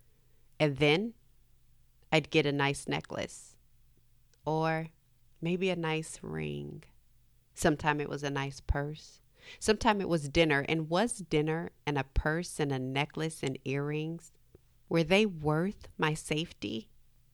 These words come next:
And then I realized I wasn't staying for the stuff. I was staying for the fact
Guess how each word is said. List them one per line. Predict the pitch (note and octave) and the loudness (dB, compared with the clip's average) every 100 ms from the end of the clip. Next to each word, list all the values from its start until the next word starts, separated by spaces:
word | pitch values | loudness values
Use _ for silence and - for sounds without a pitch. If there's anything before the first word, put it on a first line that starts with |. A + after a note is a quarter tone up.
| _ - | _ -2
And | F3+ E3+ | 0 2
then | F3 | 4
I | D#3+ | 4
realized | D3+ D3 C#3+ D3 D3+ - - - _ _ _ _ _ - | 4 0 -2 -6 -8 -12 -16 -18 _ _ _ _ _ -2
I | - | 2
wasn't | F#3+ A3+ G#3+ - | 2 2 -2 -6
staying | - - D#3+ C#3+ C#3+ C3+ C3+ C#3 C#3 - _ _ _ _ | -10 -4 0 0 0 -2 -4 -6 -10 -16 _ _ _ _
for | - - D3 | -10 -2 -2
the | D3 | -2
stuff. | C#3+ - C3+ B2 C#3 - - _ _ _ - _ _ _ _ _ _ _ _ _ _ - - - | -4 -4 -2 -2 -6 -12 -20 _ _ _ -20 _ _ _ _ _ _ _ _ _ _ -20 -16 -2
I | F3 | 0
was | F3+ | 0
staying | - - G#3+ A#3+ C#4 | -4 0 2 2 -2
for | - A3+ | -8 -8
the | F#3+ | -8
fact | - - C3+ C#3+ - - - | -8 -4 -4 -4 -10 -18 -20